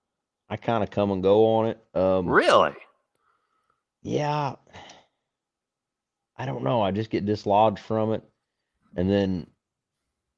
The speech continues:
Speaker 1: have his buddy that he fucking killed keeps talking to him. The whole thing, he keeps seeing him back and forth. I don't know. I just,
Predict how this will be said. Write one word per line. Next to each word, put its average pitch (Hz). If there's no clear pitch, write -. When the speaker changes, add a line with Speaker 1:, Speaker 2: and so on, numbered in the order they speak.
Speaker 1:
have 107
his 98
buddy 110
that 104
he 101
fucking 104
killed 98
keeps -
talking 82
to 92
him. 92
The 90
whole 92
thing, 92
he 90
keeps 90
seeing 90
him 92
back 82
and 80
forth. 87
I 87
don't 113
know. 92
I 107
just, 120